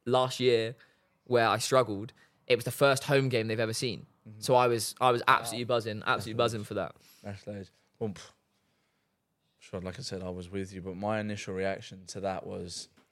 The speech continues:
Speaker 2: yeah, I think I, I'm the same as obviously Connor and yourself. It was just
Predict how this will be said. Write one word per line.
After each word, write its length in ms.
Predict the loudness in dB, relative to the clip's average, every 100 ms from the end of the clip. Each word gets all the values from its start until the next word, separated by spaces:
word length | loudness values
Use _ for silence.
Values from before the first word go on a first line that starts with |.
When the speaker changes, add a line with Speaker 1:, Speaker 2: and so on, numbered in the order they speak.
| _ _ -20 -20 -20 _ _ _ _ _ -6
Speaker 2:
yeah, 260 | 2 2 2
I 40 |
think 200 | 0 0
I, 180 | 0 0 -2
I'm 420 | -4 -4 -6 -8
the 80 | -6
same 300 | -4 -4 -4
as 220 | -8 -10
obviously 300 | -10 -8 -10
Connor 420 | -8 -6 -4 -6
and 220 | -8 -10 -12
yourself. 540 | -12 -6 -4 -4 -6
It 80 | -10
was 140 | -10
just 360 | -8 -6 -6 -10